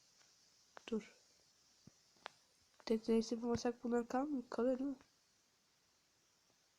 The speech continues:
Ee, he. Dur. Pro ok taktikleri hadi.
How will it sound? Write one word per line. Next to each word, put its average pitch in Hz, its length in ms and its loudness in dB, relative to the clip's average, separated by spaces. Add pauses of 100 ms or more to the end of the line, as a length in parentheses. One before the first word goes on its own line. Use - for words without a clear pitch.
(180)
Ee, 233 380 0 (480)
he. 240 1080 6 (2250)
Dur. 220 360 -4 (2750)
Pro 269 380 8
ok 262 160 4
taktikleri 277 760 0 (160)
hadi. 269 520 -2